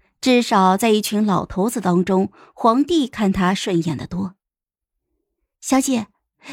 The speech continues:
今日我看见老爷派人送东西去新科状元家，这是为何呀？那状元不是一直针对老爷吗？听说他在朝廷之上诋毁老爷呢。”“有些事你不知道，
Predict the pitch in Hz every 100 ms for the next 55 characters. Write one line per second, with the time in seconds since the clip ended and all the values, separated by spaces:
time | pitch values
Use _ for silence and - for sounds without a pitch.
0 | - - 294 302 269 226 294 285 277 202
1 | 202 233 - 294 269 277 302 302 330 359
2 | 294 226 - 311 302 370 381 359 415 330
3 | 196 180 180 - _ _ _ _ _ -
4 | 466 370 262 240 208 202 208 _ _ _
5 | _ _ _ _ _ - 254 277 262 233
6 | 233 226 247 _ _ _ 349 359 427 339
7 | 277 349 381 427 415 240 196 - 165 151
8 | _ _ _ _ _ _ _ _ - 220
9 | - 233 226 240 - _ 311 311 320 -
10 | - 311 - 294 330 320 320 285 - 370
11 | 494 392 254 202 190 190 196 _ _ _
12 | _ _ _ _ _ _ _ _ _ _
13 | _ - 240 233 269 - 262 233 190 220
14 | 233 233 208 180